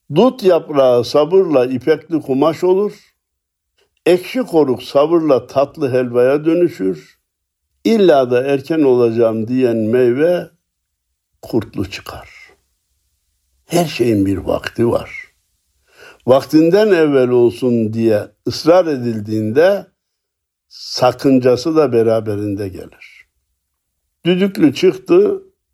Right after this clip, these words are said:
yemekler çok daha kısa zamanda pişiyor. Ama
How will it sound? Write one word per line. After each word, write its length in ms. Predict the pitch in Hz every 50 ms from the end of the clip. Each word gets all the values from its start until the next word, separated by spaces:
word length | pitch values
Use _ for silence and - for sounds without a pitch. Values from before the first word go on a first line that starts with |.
| _ _ _ _ _ _ _ _ _ _ _ -
yemekler 560 | 156 156 165 165 147 120 - 175 165 151 143
çok 280 | - 165 165 131 - -
daha 180 | 139 135 135
kısa 280 | 131 - - - 151 143
zamanda 520 | 131 123 117 120 120 117 120 135 135 131
pişiyor. 640 | 131 135 127 - - 139 117 101 87 85 - _ _ _ _ -
Ama 460 | - 139 160 156 143 143 147 - -